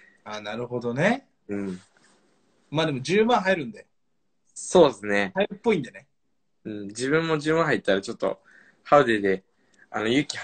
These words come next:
Speaker 2: 橋本さんのあの、ネックレス買おうかな、みたいな。
Speaker 1: いや、もうそれ売り切れたんで、ごめんなさい。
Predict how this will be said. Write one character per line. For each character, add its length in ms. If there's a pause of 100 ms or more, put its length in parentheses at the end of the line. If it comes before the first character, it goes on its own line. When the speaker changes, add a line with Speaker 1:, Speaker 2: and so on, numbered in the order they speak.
(120)
Speaker 2:
橋 80
本 240
さ 140
ん 100
の 80
あ 60
の、 220 (240)
ネ 100
ッ 60
ク 100
レ 100
ス 320 (260)
買 140
お 40
う 20
か 120
な、 140
み 120
た 120
い 60
な。 100 (160)
Speaker 1:
い 60
や、 100
も 80
う 20
そ 120
れ 40
売 100
り 100
切 100
れ 80
た 120
ん 60
で、 120
ご 100
め 100
ん 40
な 60
さ 140
い。 120